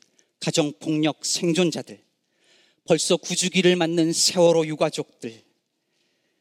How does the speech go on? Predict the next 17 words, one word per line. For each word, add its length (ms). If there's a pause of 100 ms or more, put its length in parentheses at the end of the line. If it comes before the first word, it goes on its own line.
(100)
전쟁터 640
한복판에서 640
떨고 460
있는 460 (1080)
러시아, 580 (100)
우크라이나 760 (460)
젊은이들, 600 (920)
그리고 260
이 60
땅의 300
모든 440
고통당하는 880
이들에게 540 (760)
이 120
아름답고 760
놀라운 640 (840)
부활의 580